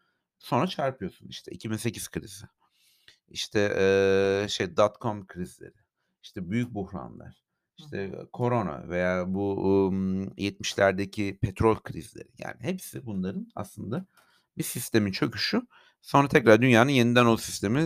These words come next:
Speaker 1: adapte edip, düzeltip, yamalayarak belki de devam etmesi. Bunu bahsediyor.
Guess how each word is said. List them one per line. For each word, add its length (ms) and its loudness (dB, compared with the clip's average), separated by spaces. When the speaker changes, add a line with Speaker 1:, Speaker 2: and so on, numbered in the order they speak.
Speaker 1:
adapte 420 2
edip, 180 -6
düzeltip, 440 6
yamalayarak 960 6
belki 320 -2
de 260 -2
devam 280 4
etmesi. 240 -16
Bunu 200 -2
bahsediyor. 480 -4